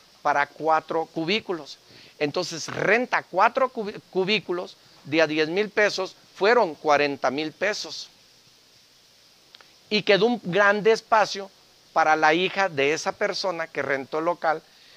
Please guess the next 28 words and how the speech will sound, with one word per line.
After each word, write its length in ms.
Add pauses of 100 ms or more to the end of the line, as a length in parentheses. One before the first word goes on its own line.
(160)
y 220
ella 300 (180)
no 240
pagaba 460
más 200
de 120
que 260 (240)
las 220
partes 420
proporcionales 840
de 140
luz, 460
de 120
servicio, 760 (1700)
pero 200
de 120
renta 360
no 140
pagaba, 300
entonces 480
era 380
íntegro 520
el 80
billete. 460 (520)
¿Ves 380
cómo 500 (280)
hay 280
que 320